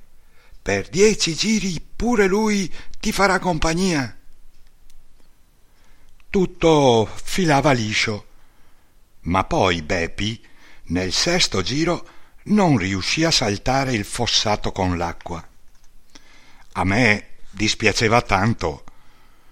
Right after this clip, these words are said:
Lo aiutai a tirarsi fuori e ci sedemmo. Lui si levò tutti gli indumenti e rimase in mutande. Il tenente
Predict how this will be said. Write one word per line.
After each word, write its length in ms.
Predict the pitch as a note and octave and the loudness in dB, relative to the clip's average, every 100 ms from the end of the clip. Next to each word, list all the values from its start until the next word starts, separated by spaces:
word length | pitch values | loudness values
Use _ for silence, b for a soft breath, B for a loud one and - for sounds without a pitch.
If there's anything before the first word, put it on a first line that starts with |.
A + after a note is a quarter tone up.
| b b - | b b -6
Lo 200 | F2+ F#2 | 0 0
aiutai 880 | F2+ G2 C3 - A#2 A2 G2 F2 - B | 0 -2 -2 2 2 2 -2 -6 -12 B
a 140 | - G#2 | -6 -6
tirarsi 560 | - G#2+ G#2+ A2 - | -4 -2 -2 -2 -4
fuori 560 | F#3+ D3 D3+ F3+ A#2 - B B | -2 2 2 2 -2 -4 B B
e 180 | B F#3 | B -6
ci 160 | - B2 | -2 2
sedemmo. 720 | - F#2 E2+ D#2+ D#2+ D#2+ E2+ - - - - - - - - - b b b b _ - - - | 2 2 -2 -2 -4 -6 -10 -20 -20 -20 -20 -20 -20 -18 -18 -18 b b b b _ -20 -20 -12
Lui 500 | - C3+ A#2+ F#2+ - B B B | -2 0 2 -2 -6 B B B
si 240 | - D#3+ | -2 0
levò 360 | C#3 G#2 E2 - - | 2 0 -2 -8 -6
tutti 480 | - G#3+ - - C#3+ | 0 0 -2 -4 -4
gli 160 | A2+ G#2 | -2 -2
indumenti 880 | F#2+ F#2 E2 E2 D#2+ E2 B2+ C3+ b b b b b | -2 -2 -4 -4 -4 -4 -6 -6 b b b b b
e 200 | - D#3+ | -6 -2
rimase 400 | E3 F3+ F3+ F#3 | 2 4 4 2
in 100 | F3 | 4
mutande. 720 | D3+ C3 - A2+ A2 A2 A2 - - - - - - - - - b b b b b b b b | 4 4 2 0 0 -2 -4 -6 -18 -18 -20 -20 -20 -20 -20 -20 b b b b b b b b
Il 200 | - F#2 | -12 -6
tenente 760 | - G2 A2+ C#3+ E3 E3 - | -2 2 4 2 0 -4 -6